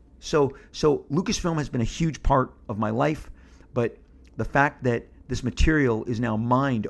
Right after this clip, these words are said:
over and over and over again, and it's going straight to our T Vs, cannot be underestimated in, in, in, in how,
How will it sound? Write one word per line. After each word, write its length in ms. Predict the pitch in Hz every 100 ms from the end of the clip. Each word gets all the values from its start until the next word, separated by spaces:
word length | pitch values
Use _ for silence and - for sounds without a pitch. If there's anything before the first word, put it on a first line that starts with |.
| -
over 320 | 151 127 113
and 100 | 113
over 300 | 135 120 117
and 80 | 117
over 260 | 147 135
again, 240 | 113 120 123
and 100 | 147
it's 140 | 151 -
going 280 | 143 160
straight 320 | 143 - 160 143
to 100 | 151
our 120 | 139
T 240 | - 170
Vs, 180 | 135 127
cannot 400 | - 135 147 135
be 160 | 135 139
underestimated 680 | 139 127 135 - 131 113 120
in, 300 | 127 123 120 - - - -
in, 140 | 127 127
in, 260 | 127 117 104 - - - -
in 100 | 123
how, 380 | 120 127 131 110